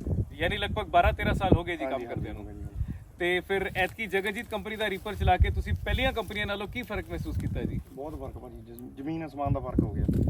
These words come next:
Speaker 2: ਪਹਿਲੇ ਰੀਪਰਾਂ ਨਾਲੋਂ।
Speaker 1: ਜਿਵੇਂ ਕਿ?
Speaker 2: ਜਿਵੇਂ ਕਿ ਭਾਜੀ, ਹੁਣ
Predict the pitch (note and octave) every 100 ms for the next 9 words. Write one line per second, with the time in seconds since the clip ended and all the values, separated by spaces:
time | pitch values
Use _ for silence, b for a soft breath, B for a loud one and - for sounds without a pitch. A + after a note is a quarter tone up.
0 | - - - D3 C3 - G#2+ G2+ - -
1 | F#3 G3 F#3+ F#3+ - - - - - C3
2 | D3+ D#3+ D#3 D#3+ D3 C#3+ C#3+ C#3+ C#3+